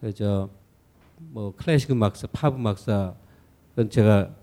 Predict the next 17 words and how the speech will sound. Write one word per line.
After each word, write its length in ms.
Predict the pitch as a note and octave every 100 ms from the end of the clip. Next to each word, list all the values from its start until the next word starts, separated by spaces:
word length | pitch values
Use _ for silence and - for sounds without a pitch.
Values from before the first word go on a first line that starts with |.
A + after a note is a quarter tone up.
| _ -
어, 320 | G2 F#2+ G2 - _ _ C#3+ - -
잘 280 | B2 A#2+ A2+
얘기할 280 | G#2 A#2 A2
수 140 | -
있는 140 | A#2
부분인데 540 | G#2 F#2 F2+ F2+ A#2+ G#2+ - - - _
그 400 | B2+ B2 B2 B2 -
굉장히 360 | C3+ D3 C3+ C3+
받아 320 | - A2+ B2+
섭취해서 840 | - - - C#3+ G#2+ C3 C3+ - -
심지어 440 | - F#3+ F3+ D#3+ - - -
엘피를 640 | A#2 D3 - G3+ F#3 E3 B2+
막 240 | B2+ A#2+
구입하고 340 | - D#3 E3 C#3
계신다는 520 | B2 C3+ A2+ G2+ G2
분도 220 | G2+ G2
들었고요. 580 | - F#2 - E3 D#3+